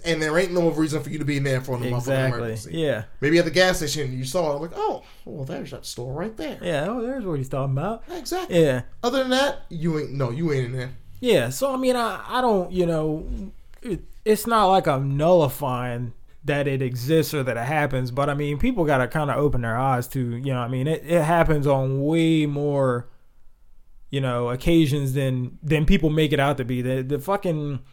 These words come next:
Speaker 2: media prevails it as, is always, like, black and white. And, I mean, there is a lot of that shit that goes on, but, I mean,
Speaker 1: Yeah.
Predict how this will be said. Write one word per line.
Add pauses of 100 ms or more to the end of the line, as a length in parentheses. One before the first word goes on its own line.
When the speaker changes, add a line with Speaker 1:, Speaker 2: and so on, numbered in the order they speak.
(140)
Speaker 2:
media
prevails
it
as,
is
always,
like,
black
and
white.
And,
I
mean,
there
is
a
lot
of
that
shit
that
goes
on,
but,
I
mean,
Speaker 1:
Yeah.